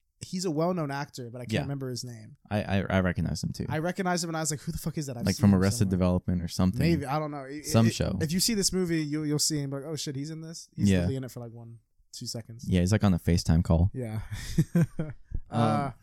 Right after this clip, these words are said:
Speaker 2: Cyclone.
Speaker 1: what can we say without spoiling?
Speaker 2: Cyclone was pretty cool.
Speaker 1: Cyclone,
Speaker 2: <laughs>
Speaker 1: yeah, she, everyone's all right. I think the only characters that I have any kind of issue with are the kid on the skateboard.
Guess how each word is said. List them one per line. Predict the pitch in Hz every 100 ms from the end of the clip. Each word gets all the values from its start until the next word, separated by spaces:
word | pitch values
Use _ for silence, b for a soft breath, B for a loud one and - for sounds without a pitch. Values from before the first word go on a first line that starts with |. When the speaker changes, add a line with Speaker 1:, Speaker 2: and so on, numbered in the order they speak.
| - -
Speaker 2:
Cyclone. | - 127 123 156 156 151 - _ _
Speaker 1:
what | 143
can | - 180
we | 160 131 110
say | - - 139
without | 131 120 104
spoiling? | - 139 110 107 - - - _ - - - 107
Speaker 2:
Cyclone | - 120 - 139
was | 131
pretty | - 131
cool. | 131 135 - -
Speaker 1:
Cyclone, | 120 117 120 151
Speaker 2:
<laughs> | 156
Speaker 1:
yeah, |
she, | 151 175 147 151
everyone's | 185 220 202 165
all | 156
right. | 147 156 151
I | 160
think | 190 202 220
the | 185
only | 180 175 165 151 - _ _ _ _ - - - -
characters | 160 156 156 165 151 147 135 - 127 -
that | 143 139
I | 135 131
have | 139 139
any | 135 143 139
kind | 147 139
of | 127
issue | 135 - 151
with | 151 147 -
are | 139 135 131 127 117 _ _ _ _ _ _ _ _ _ _ -
the | 143
kid | 139 156 147
on | 147
the |
skateboard. | 135 143 139 151 160 160